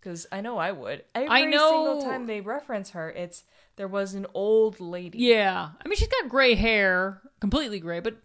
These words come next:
Speaker 2: some people get gray hair quite young. Um,
Speaker 1: Yeah.
Speaker 2: I know that whenever a picture book comes out and shows a grandmother as a little old lady, like a doddering little old lady, the grandmas that I know get a little pissed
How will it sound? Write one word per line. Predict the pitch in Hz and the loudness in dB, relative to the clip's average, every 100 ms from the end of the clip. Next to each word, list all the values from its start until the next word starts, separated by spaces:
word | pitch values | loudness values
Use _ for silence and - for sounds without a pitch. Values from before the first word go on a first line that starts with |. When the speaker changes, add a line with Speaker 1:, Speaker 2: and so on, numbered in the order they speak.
| - - | -20 -14
Speaker 2:
some | 196 | -12
people | 170 185 | -8 -6
get | 196 185 | -6 -4
gray | 208 | -2
hair | 208 214 | 0 -2
quite | 214 240 226 | 0 0 0
young. | 226 262 175 170 - - | -2 -2 -2 -4 -10 -4
Um, | 214 214 214 | 0 2 2
Speaker 1:
Yeah. | 214 - - _ _ - | -2 -10 -20 _ _ 2
Speaker 2:
I | 262 | 4
know | 254 302 | 4 2
that | 311 277 262 | 0 -2 -2
whenever | 208 220 214 214 - 208 208 226 202 | 0 0 0 -2 -4 -4 0 0 0
a | 196 | -2
picture | 185 202 214 | -2 -6 -6
book | 202 | -8
comes | - 196 185 | -6 -6 -4
out | 185 | -4
and | 185 | -6
shows | 175 - 190 185 180 | -12 -8 -8 -8 -10
a | - | -12
grandmother | 170 175 175 180 180 185 | -8 -6 -6 -6 -6 -4
as | 185 175 | -6 -8
a | |
little | 170 180 180 175 | -10 -10 -8 -8
old | 170 165 | -8 -8
lady, | 165 170 180 180 208 | -8 -6 -8 -8 -12
like | 175 | -10
a | 175 | -10
doddering | 160 151 170 180 170 | -10 -8 -6 -8 -10
little | 170 170 | -12 -10
old | 165 165 | -8 -8
lady, | 185 185 - _ _ | -6 -8 -10 _ _
the | 180 | -10
grandmas | 190 196 196 185 180 | -6 -6 -6 -8 -10
that | - - | -12 -14
I | - 277 | -6 -6
know | 285 175 175 175 170 165 185 | -4 -6 -8 -10 -20 -20 -10
get | 214 180 127 | -8 -8 -10
a | 185 | -12
little | 233 240 240 240 | -12 -6 -4 -4
pissed | 247 349 440 330 - | -6 -8 -6 -8 -10